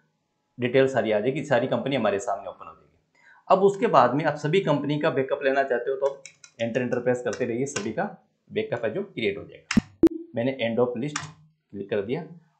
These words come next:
और जैसे हम उस folder को एक बार ओपन करेंगे तो यहाँ देख सकते हो हमने A drive के अंदर तेईस चौबीस के नाम से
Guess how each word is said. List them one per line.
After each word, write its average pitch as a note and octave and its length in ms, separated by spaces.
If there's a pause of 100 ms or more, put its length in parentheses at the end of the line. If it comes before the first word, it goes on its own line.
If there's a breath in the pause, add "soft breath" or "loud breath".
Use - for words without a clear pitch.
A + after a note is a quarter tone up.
और A#2 220
जैसे C#3 240
हम F3+ 120
उस F3 200
folder C#3 280
को D3+ 160
एक C#3+ 120
बार C#3+ 100
ओपन C3+ 280
करेंगे B2+ 320 (920)
तो C3+ 80
यहाँ B2 220
देख B2+ 120
सकते D3 200
हो C#3+ 60
हमने D3 260 (1080)
A D#3 120
drive A#2 360
के C3+ 140
अंदर C#3 320 (360)
तेईस D#3 280
चौबीस C#3+ 180
के D3 100
नाम B2 200
से G3 120